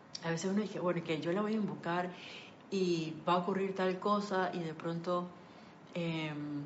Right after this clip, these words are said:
por ejemplo, si tienes una situación con un jefe, un compañero de labores, nos vamos a perdonar y vamos a volver, vamos a ser amigos. Eso sería como que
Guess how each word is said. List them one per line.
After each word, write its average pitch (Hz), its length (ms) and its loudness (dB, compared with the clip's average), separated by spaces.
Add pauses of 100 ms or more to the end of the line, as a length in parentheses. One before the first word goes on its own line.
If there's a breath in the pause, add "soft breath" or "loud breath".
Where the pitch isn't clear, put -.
(460)
por 160 140 2
ejemplo, 180 260 2
si - 120 -4
tienes 170 240 -2
una 185 420 2
situación 170 560 -4
con 151 140 -2
un 147 260 -8
jefe, 185 280 -2
un 160 60 -4
compañero 160 540 -2
de 160 100 0
labores, 160 480 -2 (1300 loud breath)
nos 165 160 0
vamos 180 300 2
a 180 100 0
perdonar 156 540 -2
y 185 40 2
vamos 180 200 0
a 175 60 -2
volver, 147 280 -6
vamos 175 280 0
a 160 60 -6
ser - 220 -8 (100)
amigos. 170 420 -6 (1800 loud breath)
Eso 220 340 6
sería 170 440 2
como 165 340 -2
que 131 300 -6